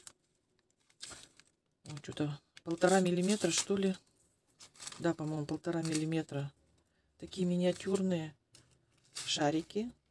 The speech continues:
Вот такая цепочка. Кстати, такой цепочкой можно обшивать брошки или использовать вместо канители. Тоже будет здорово. Они такие мелкие-мелкие. Вот смотрите.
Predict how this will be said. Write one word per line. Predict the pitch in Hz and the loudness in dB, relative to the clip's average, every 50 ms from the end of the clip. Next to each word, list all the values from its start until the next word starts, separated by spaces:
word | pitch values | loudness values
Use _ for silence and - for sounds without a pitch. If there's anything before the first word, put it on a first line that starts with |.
| _ _ | _ _
Вот | - 165 - | -20 -14 -8
такая | - - 165 - 170 160 156 | -8 -8 -4 -2 -2 -2 -2
цепочка. | - - 170 - - 156 151 - - - 185 185 - _ - - _ | -4 -6 -8 -6 -4 -4 -2 -4 -4 -8 -10 -10 -12 _ -20 -18 _
Кстати, | - - - - 165 - 170 | -6 0 2 4 4 4 2
такой | - 180 170 - 185 185 | 0 0 0 2 0 2
цепочкой | - - - - - 226 - - - 160 | 2 0 -2 -2 -6 -4 -4 -2 -2 -2
можно | 156 160 175 185 190 180 170 165 151 147 143 - _ _ _ _ _ _ - - - - - | 0 2 4 4 4 2 0 0 -2 -2 -4 -8 _ _ _ _ _ _ -20 -20 -20 -20 -12
обшивать | - 165 165 - - - 190 180 175 175 156 139 143 | -8 -6 -2 0 2 2 2 4 6 6 6 6 4
брошки | 143 170 180 180 160 - - - - - 240 294 - _ _ _ _ _ _ _ _ - _ _ _ _ - | 6 6 8 8 6 4 -2 -4 -4 -4 -4 -4 -6 _ _ _ _ _ _ _ _ -20 _ _ _ _ -2
или | - 190 190 190 180 170 156 - - | 0 2 4 6 6 6 6 6 4
использовать | 160 - - - - 190 220 233 214 190 180 165 160 147 147 - - - - - | 2 0 0 0 0 -2 -2 0 2 2 2 4 2 2 0 -2 -8 -20 -20 -18
вместо | - 143 151 165 185 - - 185 | -10 -4 0 2 2 2 2 0
канители. | 175 - 170 160 156 147 - - - 151 147 139 139 139 139 _ _ _ _ _ _ _ _ _ _ _ _ _ _ _ _ _ _ _ - | -2 -2 -2 -2 -2 -4 -4 -4 -4 -2 0 0 -2 -2 -4 _ _ _ _ _ _ _ _ _ _ _ _ _ _ _ _ _ _ _ -10
Тоже | - 175 175 165 | -6 -4 -4 0
будет | 156 165 151 160 156 | -2 -2 -2 -2 -4
здорово. | 151 - 156 151 151 151 147 147 147 147 _ _ _ _ _ _ _ _ _ _ _ _ _ _ _ _ - | -2 0 0 0 2 0 0 -2 -4 -6 _ _ _ _ _ _ _ _ _ _ _ _ _ _ _ _ -12
Они | 156 156 156 160 | -6 -6 -4 -2
такие | - 160 - - 170 143 | -2 -4 -2 0 0 0
мелкие-мелкие. | 143 160 208 247 285 - - 254 240 226 220 196 180 170 - - - 131 | 2 2 4 2 2 0 0 -2 2 2 4 4 2 0 -2 -6 -8 -8
Вот | 143 143 | -6 -8
смотрите. | - - 170 170 - 170 165 - - - - | -8 -8 -8 -8 -6 -6 -8 -6 -8 -12 -12